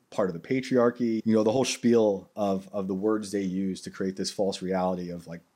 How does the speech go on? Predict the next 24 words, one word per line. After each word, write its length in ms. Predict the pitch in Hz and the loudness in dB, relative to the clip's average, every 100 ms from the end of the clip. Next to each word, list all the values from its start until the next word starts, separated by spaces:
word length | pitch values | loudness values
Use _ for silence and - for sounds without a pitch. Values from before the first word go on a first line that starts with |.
| - | -14
the 80 | |
power 360 | 95 - 98 98 | -10 -2 0 0
dynamic 420 | 92 85 85 85 | -2 -6 -10 -12
that 120 | 95 | -10
they're 120 | 98 95 | -4 -4
all 140 | 90 | -4
obsessed 380 | 85 - 92 - | -6 -4 -4 -8
with. 160 | - _ _ - | -20 _ _ -4
And 100 | 120 | 0
they're 80 | 101 | 0
character 360 | 139 120 107 | 2 0 0
assassins. 640 | 95 98 85 - 76 - - | -2 -2 -4 -8 -10 -12 -12
So 440 | - 117 95 92 85 _ _ _ _ _ _ _ _ - | -4 2 2 0 -6 _ _ _ _ _ _ _ _ -4
Evan 200 | 127 135 | 0 2
Rachel 200 | 123 120 | 0 2
Wood 120 | 110 | 0
comes 200 | 110 101 | -2 0
out 340 | 104 101 98 - _ _ _ _ | 2 2 -2 -10 _ _ _ _
day 140 | 117 | 0
after 200 | 113 113 | 2 0
the 160 | 110 101 | -2 -2
election. 560 | 101 98 95 104 95 92 - | -2 -2 -2 -4 -4 -6 -8
You 120 | 107 | -10
can 340 | 104 101 98 | -6 -6 -8